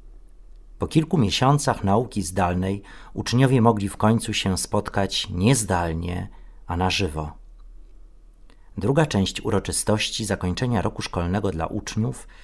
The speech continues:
i absolwentów Liceum Świętej Marii Magdaleny, którzy od początku rosyjskiej agresji na Ukrainę uczą się w Polsce, odbyła się już w Warszawie. Na uroczystość ostatniego dzwonka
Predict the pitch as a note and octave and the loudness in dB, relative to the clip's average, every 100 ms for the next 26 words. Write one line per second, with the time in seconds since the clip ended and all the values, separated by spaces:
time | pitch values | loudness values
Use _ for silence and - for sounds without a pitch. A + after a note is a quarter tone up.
0 | - - - C3 C#3 - - - F#2+ F#2 | -20 -18 -2 -2 0 0 0 0 0 4
1 | A#2 B2 F#2+ - F#2+ - G#2 F2+ E2 - | 4 4 -4 -4 -6 -2 -2 -2 -4 -2
2 | A#2+ G#2+ F2 G#2+ A2 F#2 E2 E2+ F#2+ G2+ | -2 0 0 2 2 0 0 0 2 2
3 | A2 A#2 - - - - - - G2 G2+ | 0 -4 -12 -20 -20 -20 -10 -2 0 0
4 | - - C3 C3+ - F#2+ - B2 - A2+ | 0 2 2 2 0 0 0 -2 -2 0
5 | G2+ F#2+ G#2+ - G#2 F#2 F#2 F#2 G2 G#2 | 0 0 -2 0 -2 -2 -2 0 0 0
6 | F#2 G2+ A#2 G2 D#2+ - F2+ E2 - - | -2 -4 -4 -4 -6 -4 -4 -2 -4 -2
7 | G2 A2 - - - - - F#2+ B2 C#3 | -4 -4 -10 -18 -20 -12 -6 -2 2 2
8 | C3 - F2 D#2 G2 - - - E2 E2 | 2 0 -2 -2 -4 -4 -6 -10 -8 -6
9 | F2 - - D#2 C#2+ D#2 - - - - | -2 0 0 -4 -6 -10 -12 -18 -20 -20
10 | - - - - - - - G2 G2 G2+ | -20 -20 -20 -20 -20 -20 -8 2 4 4
11 | - A2 G#2 G2+ D3 - B2 A#2 - - | 4 2 2 2 0 0 0 -2 -4 -6
12 | - - - C3+ - G2 E2+ F2 D#2+ - | -4 -2 2 4 4 2 0 -2 -2 -2
13 | E2+ | -4